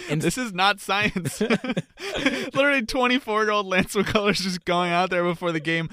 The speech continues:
Speaker 2: on a day he's not pitching. He could be Mark Buehrle drunk. We wouldn't even know it. <laughs>
Speaker 1: No, but I, the, supposedly he was able to immediately tell which one was the new baseball.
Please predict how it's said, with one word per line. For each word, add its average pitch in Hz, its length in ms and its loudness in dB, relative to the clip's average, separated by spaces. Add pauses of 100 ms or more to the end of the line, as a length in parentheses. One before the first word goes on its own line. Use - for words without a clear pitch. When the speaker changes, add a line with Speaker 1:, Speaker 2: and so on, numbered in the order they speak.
(200)
Speaker 2:
on 175 100 -6
a 175 40 -4
day 180 160 0
he's 185 140 -2
not 175 220 -2
pitching. 170 240 -4
He 170 60 -6
could 180 120 -8
be 175 100 -6
Mark 175 280 2
Buehrle 170 340 0
drunk. 156 300 -2
We 165 60 -4
wouldn't 170 160 -4
even 160 160 -6
know 135 180 -4
it. 147 260 -8
<laughs> - 20 -18 (360)
Speaker 1:
No, 185 280 0
but 143 240 2
I, 156 300 2
the, 135 480 -2
supposedly 143 640 -2
he 123 140 0
was 117 120 2
able 110 200 2
to - 120 -4
immediately 101 380 -2
tell 98 200 -8
which 95 220 -8
one 92 260 -2
was 90 200 -6
the - 100 -10
new 90 140 -6
baseball. 92 480 -10